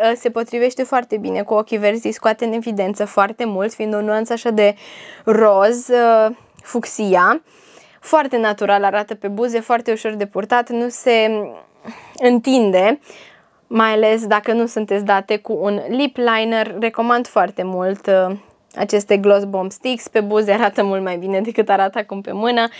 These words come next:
și eu v-am zis că l-am în nuanța zero doi Hibiscus. Bun, aici mi-am de la Benefit, că tot în pachetul de P R de care v-am menționat am primit un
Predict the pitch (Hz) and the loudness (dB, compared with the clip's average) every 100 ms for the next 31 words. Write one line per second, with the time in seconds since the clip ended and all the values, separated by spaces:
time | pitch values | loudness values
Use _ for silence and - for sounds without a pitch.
0 | - - - 240 214 208 226 - 196 208 | -20 -20 -2 0 2 -2 -4 -4 -2 -2
1 | 214 202 202 220 202 202 196 190 196 202 | -2 -2 -2 -2 -4 -2 -2 0 2 0
2 | 226 208 190 170 175 - - 160 170 - | 0 -2 -2 -8 -12 -6 0 0 0 -4
3 | - - - - 277 254 262 294 320 330 | -16 -20 -18 0 2 2 0 0 0 0
4 | 320 302 277 233 226 247 - 240 247 254 | 2 2 2 0 -2 -4 -2 -2 -2 -2
5 | 233 233 240 240 220 220 220 214 202 247 | -2 -2 -2 -2 -2 0 0 0 -6 -4
6 | 208 208 208 202 208 220 262 262 254 247 | -2 -2 -2 -4 -4 -2 -2 -4 -4 -4
7 | 247 202 233 226 | -4 -2 0 2